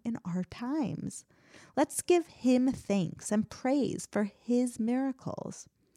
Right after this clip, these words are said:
And let's think about how we might be a part of the prophecies unfolding in our times. Just visit our website at I F C J dot org to find out how you can get involved. And of course,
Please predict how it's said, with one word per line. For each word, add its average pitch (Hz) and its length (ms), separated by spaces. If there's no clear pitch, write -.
And 277 120
let's 339 260
think 208 280
about - 420
how 214 160
we 233 120
might 214 420
be 330 140
a 370 60
part 156 300
of 180 100
the 233 80
prophecies 175 760
unfolding 285 840
in 175 160
our 170 180
times. 170 720
Just - 220
visit 339 280
our 349 80
website 180 680
at 202 160
I 196 220
F 220 240
C 247 280
J 156 300
dot 180 340
org 147 340
to 262 100
find 294 300
out 285 240
how 247 180
you 269 360
can 196 240
get 180 120
involved. 190 640
And 220 140
of 190 160
course, - 420